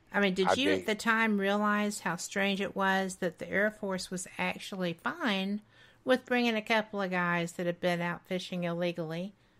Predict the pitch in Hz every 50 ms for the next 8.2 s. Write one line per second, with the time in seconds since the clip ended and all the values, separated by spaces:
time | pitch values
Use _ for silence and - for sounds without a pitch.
0 | _ _ _ _ _ _ - - 190 190 185 180 175 175 - _ _ _ _ -
1 | _ _ _ _ _ _ _ _ _ _ _ 226 214 202 175 165 165 165 170 175
2 | - - 226 202 180 175 175 170 170 - _ _ _ _ _ _ _ _ _ _
3 | _ _ _ _ _ _ _ _ _ _ - - 214 202 196 - - 180 175 -
4 | 220 208 208 208 208 - 170 170 170 175 185 - _ _ _ _ _ _ _ _
5 | _ _ _ _ _ _ _ _ _ - 240 254 247 208 180 175 175 175 185 190
6 | - - _ _ _ _ _ _ _ _ _ _ _ _ _ _ _ _ _ _
7 | _ _ _ _ _ _ _ _ _ _ - - - - 220 202 196 190 190 190
8 | 185 185 185 180